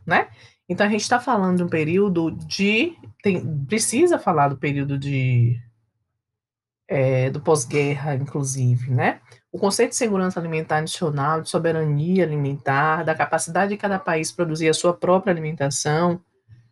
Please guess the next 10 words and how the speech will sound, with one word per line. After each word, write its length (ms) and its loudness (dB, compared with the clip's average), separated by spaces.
é, 520 0
é, 440 0
ele 220 4
surge 600 4
muito 260 0
no 100 2
pós-guerra, 880 -2
né? 300 -4
Assim, 640 0
é, 800 2